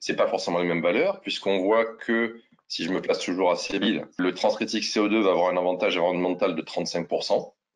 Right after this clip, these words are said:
et un coût qui va être plutôt dans les vingt pour cent supplémentaires. Donc là, le, l'écart de coût se diminue, mais on a toujours l'architecture semi-distribuée qui est la grande gagnante de ce jeu-là, hein. Et aujourd'hui, bon, on la présente au quatre cent quarante-huit A. Si on la présente au quatre cent cinquante-cinq A, c'est ce qui va se faire, euh,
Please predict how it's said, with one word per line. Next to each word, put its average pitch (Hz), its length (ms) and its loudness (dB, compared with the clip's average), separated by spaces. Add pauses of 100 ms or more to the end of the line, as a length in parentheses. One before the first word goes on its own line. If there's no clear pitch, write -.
(200)
et 104 100 2
un 101 140 0
coût 135 200 0
qui - 160 -4
va 92 80 4
être - 160 0
plutôt 123 240 -4
dans 92 160 0
les 104 280 0
vingt 95 200 0
pour 107 180 -2
cent 117 160 -4
supplémentaires. 87 640 -2
Donc 87 220 -4
là, 104 100 0
le, 87 120 0
l'écart 85 500 -2
de 87 80 0
coût - 180 -8
se - 240 -8
diminue, 98 540 -2 (640)
mais 98 100 2
on 98 140 4
a 98 80 4
toujours 120 560 0
l'architecture - 480 -2
semi-distribuée 92 720 -2
qui - 140 -6
est - 20 0
la 82 80 2
grande 104 260 2
gagnante 92 360 2
de 85 80 -2
ce 80 160 -8
jeu-là, 92 360 2
hein. 175 140 -2 (580)
Et 90 60 2
aujourd'hui, 98 400 0
bon, 87 120 0
on - 20 2
la 82 80 2
présente 101 320 -2
au 90 60 -2
quatre - 180 -2
cent 95 140 -2
quarante-huit - 500 -2
A. 131 180 2
Si - 140 -10
on 85 40 0
la 85 100 2
présente 107 320 -2
au 104 60 -4
quatre 107 140 0
cent 110 140 0
cinquante-cinq 92 640 -2
A, 98 260 4
c'est - 160 -14
ce - 100 -10
qui - 80 -14
va 76 100 -2
se - 140 -6
faire, 85 340 0
euh, 64 200 2